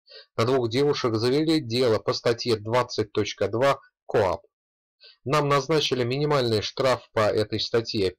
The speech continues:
пять тысяч рублей. Мы будем обжаловать приговор, потому что доказательств никаких нет. Этим делом они просто попытались запугать народ, показать, что не стоит высовываться»,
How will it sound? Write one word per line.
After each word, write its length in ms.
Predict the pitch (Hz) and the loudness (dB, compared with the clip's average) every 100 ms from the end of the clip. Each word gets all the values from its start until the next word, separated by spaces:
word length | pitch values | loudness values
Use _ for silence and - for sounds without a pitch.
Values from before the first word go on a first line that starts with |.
| - | 0
пять 240 | 120 117 | -2 0
тысяч 380 | - 98 101 - | -6 -6 -6 -4
рублей. 480 | 107 117 113 87 - _ _ | -4 0 -2 -4 -12 _ _
Мы 160 | 151 143 | -2 -2
будем 360 | 151 143 131 | 0 0 -2
обжаловать 600 | 131 147 165 151 107 95 - | 0 0 2 2 0 -2 -2
приговор, 520 | 110 110 117 147 143 | -2 0 2 2 2
потому 320 | 147 143 156 | 0 0 0
что 160 | - 131 | 0 -4
доказательств 920 | 120 113 120 113 131 135 104 - - - | -2 -2 -2 2 0 0 -8 -16 -20 -8
никаких 580 | 110 - 104 - 92 - | -8 -2 -4 -4 -12 -10
нет. 240 | 104 85 _ _ _ _ - - 117 | -10 -10 _ _ _ _ -20 -12 -4
Этим 280 | 113 131 | -2 -2
делом 320 | 131 165 160 127 | 0 2 4 2
они 220 | 135 135 | -2 -4
просто 440 | - 160 147 123 | 0 0 0 -4
попытались 640 | - 120 156 156 160 147 113 | -4 -4 -2 0 2 2 0
запугать 580 | 123 - 147 139 117 | -4 -2 0 2 0
народ, 420 | 117 139 143 110 - | 0 2 2 0 -6
показать, 480 | - 135 143 139 | -2 0 2 0
что 260 | - - 131 | -2 -2 -2
не 160 | 127 139 | 0 -4
стоит 480 | - - 147 110 | -4 0 2 2
высовываться», 840 | 101 113 - 123 98 95 - - | 0 -4 0 0 0 -4 -10 -14